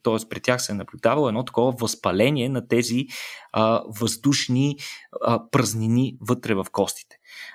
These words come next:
А, сега, а, палеонтолозите не са сигурни какъв точно е бил микроорганизма, но вероятно е имал грипоподобни симптоми, подобни на тези при днешните птици и дори при хората. А, те са сравнили установените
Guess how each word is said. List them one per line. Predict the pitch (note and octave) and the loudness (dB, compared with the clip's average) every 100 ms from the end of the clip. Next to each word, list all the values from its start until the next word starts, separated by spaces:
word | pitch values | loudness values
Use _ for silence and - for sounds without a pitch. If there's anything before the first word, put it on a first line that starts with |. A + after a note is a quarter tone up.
| - | 0
А, | A#2+ A#2+ | 2 2
сега, | - - F#3 G3+ | -2 -2 -2 0
а, | - C#3+ C#3 - _ | 0 2 2 -2 _
палеонтолозите | C#3+ B2+ A#2+ C#3 F#3+ F3+ - G3+ G3 | 0 2 0 2 2 -2 -2 -2 0
не | D#3 C#3+ | 0 0
са | - F3+ | -2 -2
сигурни | - G#3 F3 B2 G2+ G#2 | -2 0 0 0 0 -4
какъв | G#2 G#2+ - | -2 -4 0
точно | G#2+ G2+ G2+ | -2 -2 -2
е | |
бил | G2+ G2 | 0 0
микроорганизма, | F#2+ - F#2+ F#2 F2 F#2+ E3+ | 0 -2 -2 -2 -4 0 2
но | G3+ | 2
вероятно | C3+ A2+ G#2 D3 - C#3+ | 2 2 2 2 0 -4
е | D3+ | 0
имал | E3 C3 D#3+ | 0 2 0
грипоподобни | B2+ D3 - A#2 B2+ C#3 C3+ | -2 -6 -6 2 2 2 -2
симптоми, | - G2 B2 G2+ G#2+ F#3 - | -4 0 0 0 -2 -6 -8
подобни | C3 C3+ B2+ C#3+ | 0 2 2 -4
на | B2+ | -4
тези | - B2+ - D3+ - | 0 0 0 -10 -8
при | C#3 B2+ A#2+ | -8 -8 0
днешните | B2+ B2+ A#2 - | 0 0 -4 -10
птици | - C3 - | -2 -2 0
и | D#3+ | 0
дори | C3+ B2 - | 2 0 -2
при | B2 | 0
хората. | - E2+ - _ _ - - - - - - | 2 0 -4 _ _ -20 -16 -14 -16 -8 2
А, | B2+ C3+ - | 4 4 2
те | F3 | -2
са | G3 | -2
сравнили | - G3 D3 F3 G3+ F#3+ D#3 - | 0 0 2 0 2 0 -2 -6
установените | B2 C3 A#2 B2 A#2 G2+ G2 F2+ | -2 -2 2 2 2 0 0 -2